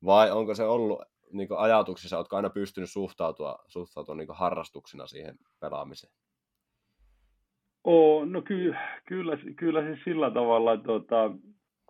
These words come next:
Speaker 2: ei se koskaan niinku muuttunut semmoiksi niinku, totta kai ehkä sitten niinku N H L-uralla, niin siihen tuli paljon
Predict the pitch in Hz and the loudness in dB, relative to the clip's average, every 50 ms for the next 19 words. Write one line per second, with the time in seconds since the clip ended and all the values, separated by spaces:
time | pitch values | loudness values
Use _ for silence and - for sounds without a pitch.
0 | _ _ _ _ _ - - - 151 160 143 147 147 147 160 156 151 151 - - | _ _ _ _ _ -16 -6 -2 0 2 2 2 0 2 2 2 2 0 -2 -2
1 | 127 117 110 107 101 98 98 98 104 113 120 110 98 - 113 101 95 - - - | -2 0 0 -2 -4 -4 -4 -4 -4 -4 -4 -4 -6 -4 -6 -6 -4 -4 -4 -2
2 | 101 98 95 98 - 110 98 92 95 95 95 101 104 101 98 98 _ _ - - | -2 -2 -2 -4 -4 -2 -2 0 0 0 0 0 0 0 0 -4 _ _ -20 -20
3 | _ _ _ _ - _ _ _ _ _ _ _ _ _ _ _ _ _ _ _ | _ _ _ _ -20 _ _ _ _ _ _ _ _ _ _ _ _ _ _ _
4 | _ _ _ - 160 170 - - 180 147 175 170 160 139 139 135 - 156 143 165 | _ _ _ 2 2 2 4 0 2 4 6 6 8 6 4 2 0 -2 -2 -2
5 | 160 - - 143 139 131 120 120 135 117 147 151 147 123 120 127 117 110 113 120 | -2 0 0 0 2 2 0 0 2 2 4 4 2 2 4 4 4 4 4 2
6 | 123 123 127 120 113 107 104 98 95 98 98 101 - _ _ - - 127 110 110 | 2 4 6 6 6 6 4 2 0 0 -4 -6 -8 _ _ -14 -6 -4 -4 -2
7 | 117 117 - _ _ - 131 123 117 - - 135 131 123 117 113 110 107 | -4 -6 -8 _ _ -6 -4 -2 -2 0 2 2 4 4 4 0 0 -2